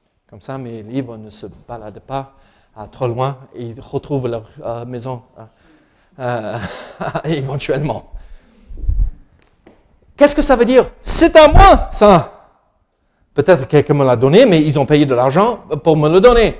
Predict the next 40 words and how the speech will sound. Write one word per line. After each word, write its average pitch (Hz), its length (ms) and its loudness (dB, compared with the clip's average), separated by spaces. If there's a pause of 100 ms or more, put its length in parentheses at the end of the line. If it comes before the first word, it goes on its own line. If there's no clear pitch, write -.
(200)
Ou 175 80 4
moi, 196 200 6
j'ai 214 120 4
dépensé 196 400 4
de 185 60 2
l'argent, 170 440 4
c'est - 380 2
à 220 120 2
moi, 277 220 6
ça. - 560 -2 (480)
Et 208 100 6
Dieu 247 280 6
dit, « 269 380 4 (1040)
J'ai 147 140 0
mis 196 140 6
mon 202 160 6
tampon 180 380 6
sur 190 240 4
eux. » 285 220 8 (560)
Ah, 147 920 6
c'est, 143 380 2
euh, 135 220 4
le 139 160 2
tampon 185 280 2
de 160 80 4
l'église, 170 480 4 (160)
<clears throat> 190 160 4
église 175 320 -2
biblique 196 340 -6
baptiste 185 360 -2
du 175 80 -12
Comminges, 202 420 2 (400)
ils 254 100 0
sont 262 240 6 (240)
à 240 80 -2
cette 269 220 0
église. 208 580 0 (160)
Et 185 120 0
Dieu 262 180 2
dit, « 262 220 0